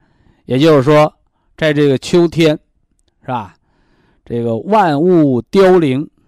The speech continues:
是吧？草枯黄了，是吧？树叶也落了，是吧？秋季啊，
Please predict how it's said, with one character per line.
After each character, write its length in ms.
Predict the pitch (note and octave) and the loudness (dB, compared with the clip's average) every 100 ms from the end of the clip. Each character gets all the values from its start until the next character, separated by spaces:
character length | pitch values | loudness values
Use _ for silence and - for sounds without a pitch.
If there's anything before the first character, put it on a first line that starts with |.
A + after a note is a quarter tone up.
| _ _ _ _ | _ _ _ _
是 80 | - | -6
吧？ 340 | C#3 A#2 F#2+ _ _ _ _ _ _ | -4 -4 -10 _ _ _ _ _ _
草 400 | - C#3 A2+ A#2 | -8 -4 -2 -2
枯 340 | - - G3+ | -2 -2 0
黄 320 | D#3 C3+ C3+ E3 | 0 -2 -4 -6
了， 240 | C3 - _ _ _ _ _ _ | -6 -10 _ _ _ _ _ _
是 60 | - | -12
吧？ 200 | B2 A2 | -10 -10
树 380 | - - F#3 E3+ | -10 -2 0 2
叶 240 | E3+ D3 | 2 2
也 220 | A#2 A2 | 0 -4
落 340 | - A3 G#3 C3+ | -2 2 2 2
了， 220 | G#2 _ _ _ _ _ _ | -4 _ _ _ _ _ _
是 60 | |
吧？ 240 | C3 A2+ - _ _ _ _ _ _ _ _ - | -8 -8 -12 _ _ _ _ _ _ _ _ -16
秋 340 | - G3 F#3 | -2 2 2
季 260 | F3+ F3+ D3+ | 0 0 0
啊， 280 | A2+ - | -2 -8